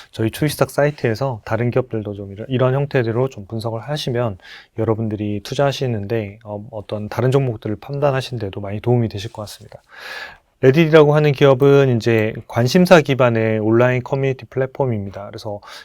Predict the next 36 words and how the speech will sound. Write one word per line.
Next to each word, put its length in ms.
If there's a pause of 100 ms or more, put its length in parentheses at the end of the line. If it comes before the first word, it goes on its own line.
(140)
여기 260
이제 200
제가 380
레딧에 520
있는, 380 (260)
어, 200
커뮤니티를 640
이렇게 200
캡처해 680
왔는데요. 560 (480)
여기 160
보시면 580
이제 260
이런 280
관심사별로 720
이렇게 380 (340)
만들, 380
커뮤니티 340
플랫폼들을 640
만들 280
수 160
있고, 340
그 100
안에서 320
이제 240
사람들이 460
컨텐츠를 480
쓰거나 500 (300)
거기에 240
댓글을 380
달거나 560 (280)
또 120
거기서 260
교류할 400
수 160
있는 360